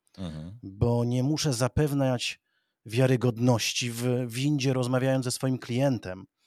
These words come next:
Speaker 2: Nie muszę zapewniać o bezpieczeństwie mojej firmy, a partnerzy handlowi sami pukają do moich drzwi". I to rzeczywiście jest tak, że, e, wizerunek i public relations otwierają drogę handlowcom.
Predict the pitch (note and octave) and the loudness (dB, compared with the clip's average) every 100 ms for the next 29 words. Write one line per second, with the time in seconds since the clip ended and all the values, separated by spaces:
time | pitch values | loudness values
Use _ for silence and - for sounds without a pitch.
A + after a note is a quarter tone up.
0 | _ - - - G#2+ A2 B2 C3+ C3+ B2+ | _ -20 -20 -8 -4 -2 0 0 2 0
1 | A#2 - _ _ - G2+ A#2+ - C#3+ C#3 | 0 -6 _ _ -10 -4 -2 2 2 2
2 | C3 - B2 A2 A#2 A#2+ G#2+ - - - | 0 -2 -4 -2 -2 -2 -2 -2 -2 -2
3 | A2+ G#2+ G#2+ - G#2 F#2+ G2 B2 C#3 _ | -2 -2 -2 -4 -6 -4 -4 -4 -8 _
4 | - _ A2+ B2+ A#2+ C#3+ C3 A2+ - A#2+ | -20 _ 0 0 2 0 0 -4 -2 -2
5 | A#2 C3 B2+ - B2 C#3 - - B2 B2+ | -2 -2 -2 0 0 0 -4 -4 -2 0
6 | B2 B2 B2 A#2+ A#2+ A#2 A#2 F#2+ - - | 0 -2 -4 -4 -4 -2 -4 -6 -14 -20
7 | - - A#2 A2+ A2 B2+ D3 - B2 A#2 | -20 -12 -4 -2 -2 -2 -2 -2 -2 -4
8 | - B2+ C#3+ A2 G2 G2+ G#2 - _ _ | -4 -2 0 -2 -4 -4 -4 -8 _ _
9 | _ - A2 G#2 G2+ - _ _ _ _ | _ -6 -4 -2 -6 -10 _ _ _ _
10 | _ _ G#2+ A2+ G#2+ A#2+ A2+ G2+ C3 G2+ | _ _ -14 -4 2 4 4 0 -2 -4
11 | - B2+ C3 B2+ A#2+ A2+ G#2+ - C3 - | -4 -2 -2 -6 -2 0 0 -2 -8 -4
12 | C3+ - A#2+ A#2 C#3 C3+ B2 B2 B2 A2+ | -6 -4 -4 0 0 0 0 -2 -2 -4
13 | A#2 A2 G2+ - G#2 | -4 -2 -4 -6 -14